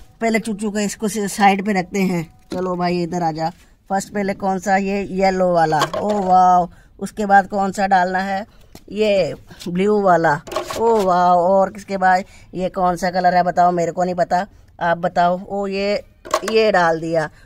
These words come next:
उसके बाद कौन सा डालना है? Purple वाला। ओ वाह, ओ नो नो, ये डला ही नहीं। चलो भाई, ओ वाह, अब कौन सा डाले, कौन सा डाले? ये green वाला। चलो जी चलो,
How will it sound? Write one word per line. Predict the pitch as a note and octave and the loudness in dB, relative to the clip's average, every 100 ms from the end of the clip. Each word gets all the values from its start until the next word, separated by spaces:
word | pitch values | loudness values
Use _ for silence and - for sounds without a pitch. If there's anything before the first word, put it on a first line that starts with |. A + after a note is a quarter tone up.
| _ | _
उसके | F#3+ - G3+ | -10 -6 -2
बाद | G3 F#3+ | 0 0
कौन | F#3+ F#3 F#3+ | -2 -4 -4
सा | G3+ | -2
डालना | F#3+ F#3+ F#3+ F#3+ | 0 0 0 -2
है? | F#3+ F#3+ G3 - - A#3 | 2 2 0 -4 -2 0
Purple | A3 A#3 G#3+ G3 | 2 2 2 4
वाला। | F3+ E3 D#3+ D3+ - _ _ - - - | 4 4 2 -2 -8 _ _ -14 -4 0
ओ | A3+ | 2
वाह, | A3 G3+ | 2 2
ओ | F#3 G#3+ | 2 2
नो | G#3+ G3+ | 4 4
नो, | G3+ G3+ - - - | 6 4 0 -12 -8
ये | F#3 | -4
डला | E3+ F3+ F#3+ | -2 0 0
ही | F#3 | 0
नहीं। | F#3+ F#3 - - - - _ | 0 -2 -6 -10 -10 -12 _
चलो | G#3+ A3 G#3+ | 0 2 4
भाई, | F3+ E3 E3+ | 4 2 0
ओ | F3+ G3+ | -2 -2
वाह, | F3+ E3+ F3 F3 - _ - G3 | 0 0 0 -4 -8 _ -8 -8
अब | F#3+ G3+ | -8 -8
कौन | G3 F#3 | -6 -4
सा | F#3+ | -4
डाले, | F#3+ F#3 G3 | -2 -2 -4
कौन | F#3+ F#3+ | -4 -4
सा | F#3+ | -4
डाले? | F3+ F3+ F#3+ G3 - - - - _ - F3+ | -2 -2 -4 -10 -20 -20 -20 -20 _ -20 -8
ये | G3+ | -8
green | F#3+ A3 A3+ G#3+ | -6 -4 -4 -2
वाला। | F#3+ G3 F3+ F#3 - - - | 0 0 -2 -4 -12 -18 -10
चलो | A3 G#3+ G3 | -2 0 0
जी | F3 | 0
चलो, | F3 E3+ | -4 -6